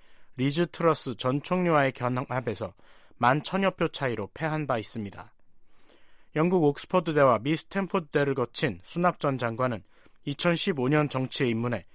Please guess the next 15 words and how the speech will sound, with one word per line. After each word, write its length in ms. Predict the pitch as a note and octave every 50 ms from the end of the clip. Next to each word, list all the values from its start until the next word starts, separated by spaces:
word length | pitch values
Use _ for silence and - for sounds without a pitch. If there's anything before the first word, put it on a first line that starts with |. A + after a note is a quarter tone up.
| - - - -
이천이십 580 | C#3+ C3 - - E3+ C#3 A#2+ B2+ B2+ - D#3 D3
년 260 | C3 G#2+ F#2+ F2+ F2+ -
재무장관을 840 | - A#2+ A#2+ C3 C#3+ D3 C3 C3 A#2 A#2 G#2 A2 G#2 G#2+ A#2 C3 B2+
여-, 280 | A2+ A2+ A#2 A#2+ A#2 A#2 - -
역임했습니다. 760 | A#2+ A#2 - B2+ A#2 G2 - - A2 F2+ F2 - - - - - - _ - - - - - - - - - - - - - - - - - _ _ - - - - - - - - - - - - - - - - _ _ _ _ - - - - - - -
한국과 560 | - - G3+ G#3+ F#3+ G#3 G3 - - F#3+ F3
일본이 380 | D3+ C#3+ D3 C#3+ E3+ F3 E3 B2
일제 460 | F2+ G2+ C3+ E3+ F3+ F3 - F#3+ F#3
강제징용 720 | - - B2+ A#2+ C3 C#3 E3+ E3 - E3 D#3 D#3 D3+ D3+ C3+
노동자 500 | B2+ B2 B2+ C#3 C3+ C3 A#2+ - D#3 D#3
배상 460 | - - A#2+ A#2 A2+ D3+ D3 D3 C#3+
문제 320 | C3+ C3 B2+ A#2 C#3 C#3+
해법을 640 | C#3+ C3+ C#3 F3+ F#3 - - F3+ D#3 C#3 A#2+ G2 -
협의하고 480 | - - D#3 D3 D#3+ D3 C3 A#2+ A#2+ A2
있습니다. 480 | G#2 - - A2 G2+ G2 G2 - -